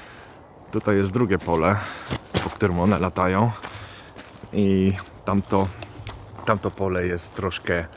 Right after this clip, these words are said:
mniej, że tak powiem, atrakcyjniejsze, ponieważ, e, no, nie można na nie wejść, a latają dość daleko, więc cała nadzieja, że będą latać tutaj. My się umieści-, umiejscowimy w tych krzaczkach. Kijek już został wbity w pole,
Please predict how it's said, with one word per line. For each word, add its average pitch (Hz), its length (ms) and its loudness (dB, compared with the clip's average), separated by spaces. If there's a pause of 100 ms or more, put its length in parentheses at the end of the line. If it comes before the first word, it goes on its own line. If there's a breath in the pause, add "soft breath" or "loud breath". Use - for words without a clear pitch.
(360 loud breath)
mniej, 90 440 2 (120)
że - 140 -12
tak 85 100 -8
powiem, 82 400 -4
atrakcyjniejsze, 82 760 -6
ponieważ, 78 640 -8
e, 76 300 -6 (420)
no, 71 340 -4 (180)
nie 101 100 2
można 98 300 2
na 82 100 0
nie 73 140 -2
wejść, 80 380 -2
a 82 160 -4
latają 78 400 -2
dość 80 180 -8
daleko, 85 400 -4 (460 loud breath)
więc 78 160 -4
cała 87 240 0
nadzieja, 85 420 0
że 82 120 -6
będą 82 260 -4
latać 80 320 -8
tutaj. 80 420 -2 (360 loud breath)
My 90 100 -2
się - 140 0
umieści-, 90 560 -2
umiejscowimy 90 840 2
w - 120 -14
tych - 140 -8
krzaczkach. 85 600 -2 (100)
Kijek 95 300 4
już 90 120 0
został 87 320 0
wbity 76 340 -6
w - 80 -14
pole, 104 360 4